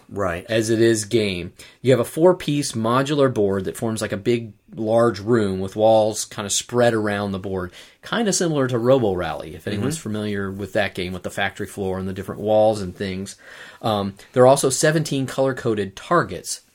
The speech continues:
Speaker 2: that are on the board. Um, placed on the top of the surface are four robots. Um, you're, what you're trying to do is you're trying to get a light-colored robot,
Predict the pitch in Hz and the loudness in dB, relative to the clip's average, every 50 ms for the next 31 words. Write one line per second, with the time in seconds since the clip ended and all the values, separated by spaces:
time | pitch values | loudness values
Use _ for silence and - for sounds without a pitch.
0 | _ _ _ _ _ - 117 101 98 101 - 98 104 110 113 117 120 120 107 98 | _ _ _ _ _ -2 -2 0 0 -2 -2 -2 -2 0 0 -2 -2 -2 -4 -4
1 | 90 - 85 - - _ - - - - _ _ - 117 113 107 101 98 101 - | -4 -6 -8 -10 -12 _ -20 -20 -20 -20 _ _ -2 0 0 0 0 -2 -6 -10
2 | _ - - _ _ _ _ _ - 156 160 165 160 - 156 151 139 127 - - | _ -20 -20 _ _ _ _ _ 2 4 4 4 4 4 2 2 2 -2 -2 0
3 | 135 147 147 151 139 139 127 - - 135 135 135 131 123 - - - 101 - - | 0 0 0 0 -2 -2 -2 0 0 0 0 0 -2 -2 -2 -2 -4 -4 -6 -6
4 | - 123 123 131 139 143 131 123 120 117 101 92 90 98 110 - - - - _ | -6 -2 2 2 2 4 6 6 4 6 4 2 0 0 -2 -4 -8 -10 -12 _
5 | _ _ _ _ - - 107 104 98 95 98 98 95 _ _ - _ _ _ _ | _ _ _ _ -8 -6 -4 -2 -2 -2 -4 -4 -8 _ _ -20 _ _ _ _
6 | _ _ - 127 117 113 107 113 123 123 - 135 127 - - 139 139 151 170 165 | _ _ -10 -2 -2 -2 2 4 4 4 4 2 -4 0 0 2 4 4 4 4
7 | 160 139 131 123 110 104 104 104 101 - - - - - 117 110 110 - - - | 2 2 4 4 4 4 2 -2 -4 -10 -20 -20 -10 -4 -2 0 0 -2 -4 -8
8 | - 110 110 110 104 - - 127 127 139 151 143 139 127 117 113 107 104 - - | -8 -6 -6 -6 -6 -4 -2 0 2 2 2 2 0 0 2 2 2 2 0 -2
9 | 104 104 98 101 113 127 147 - - - - - 127 127 127 120 110 113 110 110 | -6 -6 -2 2 4 4 4 2 -2 -8 -2 0 2 2 2 2 2 0 0 0
10 | 98 95 90 87 87 90 - - | 2 0 0 -2 -2 -4 -6 -10